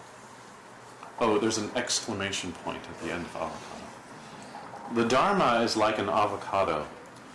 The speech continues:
Some parts so ripe you can't believe it. But it's good. In other places, hard and green without much flavor,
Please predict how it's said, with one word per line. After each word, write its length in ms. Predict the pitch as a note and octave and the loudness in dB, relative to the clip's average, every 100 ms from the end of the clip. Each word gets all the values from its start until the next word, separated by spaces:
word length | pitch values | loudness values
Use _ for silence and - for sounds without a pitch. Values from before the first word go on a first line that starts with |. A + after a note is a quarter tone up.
| - - | -14 -2
Some 420 | - D#3+ F#3 F#3 | 2 4 4 2
parts 500 | - D#3+ C3 G2+ - | 2 4 4 4 4
so 420 | - - D3 D3 | 4 4 6 4
ripe 500 | A2+ B2+ A2 D#2+ - - - - - | 6 4 6 4 -2 -14 -16 -10 0
you 120 | A2+ | 0
can't 460 | - - C#3+ A#2+ | 0 -4 0 0
believe 380 | A2+ G2+ A#2 A2+ | 0 4 4 4
it. 200 | D2 C#2+ - - - - - - - - - - | 2 -6 -12 -18 -20 -20 -20 -20 -20 -20 -20 -10
But 160 | - A#2 | 2 4
it's 180 | A#2 - | 4 2
good. 420 | D3+ D3+ C#2+ - - - - - - - - | 4 6 4 0 -12 -18 -20 -20 -20 -16 0
In 160 | A2+ | 4
other 320 | B2+ F3+ F#3+ F3 | 6 8 6 4
places, 680 | - G#2 G2+ - G#2+ G#2 - | 4 4 4 2 -2 -4 -8
hard 540 | - C#3+ C#3 C#3+ C3+ | -2 4 6 6 4
and 280 | A2+ G#2 F#2 | 2 -2 -2
green 540 | G#2+ B2 B2+ G2+ F2 | 2 4 6 4 2
without 420 | F2+ G2 A2 A#2 | -2 2 4 4
much 320 | A2 A2 - - | 4 2 2 -6
flavor, 640 | - A#2+ B2 F2+ D2+ | 0 4 4 4 0